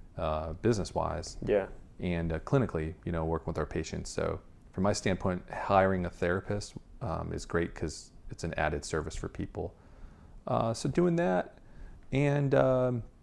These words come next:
Speaker 1: I don't know, renovation saga at my house, you know,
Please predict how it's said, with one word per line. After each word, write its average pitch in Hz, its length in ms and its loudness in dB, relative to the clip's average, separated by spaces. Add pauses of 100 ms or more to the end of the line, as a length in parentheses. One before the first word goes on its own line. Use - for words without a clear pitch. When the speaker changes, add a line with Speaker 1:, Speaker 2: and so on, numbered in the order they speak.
(800)
Speaker 1:
I 127 100 4
don't 139 100 4
know, 123 120 4
renovation 110 580 6
saga 113 580 4
at 110 120 0
my 107 100 0
house, 110 480 -2 (120)
you 95 100 0
know, 90 340 -2